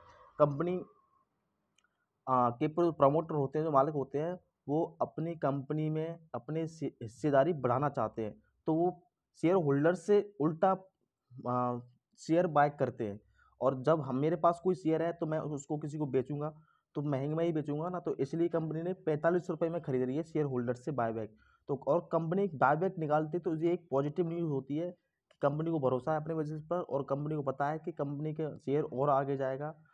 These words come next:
कंपनी और आगे जाएगी, बिजनेस ग्रोथ कर रही है, इसलिए वो पैंतालीस सौ रुपये पर बाय कर रही है।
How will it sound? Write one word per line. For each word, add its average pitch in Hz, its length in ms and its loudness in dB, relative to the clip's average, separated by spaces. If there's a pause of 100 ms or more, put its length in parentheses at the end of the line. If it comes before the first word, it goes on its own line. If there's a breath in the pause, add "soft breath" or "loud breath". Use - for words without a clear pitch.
(180 soft breath)
कंपनी 131 280 -4
और 120 240 -2
आगे 135 220 0
जाएगी, 139 260 -2
बिजनेस 123 420 -2
ग्रोथ 131 160 -2 (100)
कर 135 100 -2
रही 135 160 -4
है, 143 80 -2
इसलिए 143 320 -2
वो 165 140 -6
पैंतालीस 160 480 2
सौ 165 60 -2
रुपये 156 180 0
पर 165 140 -2
बाय 139 260 2 (100)
कर 120 100 -2
रही 110 220 -4
है। 104 120 -8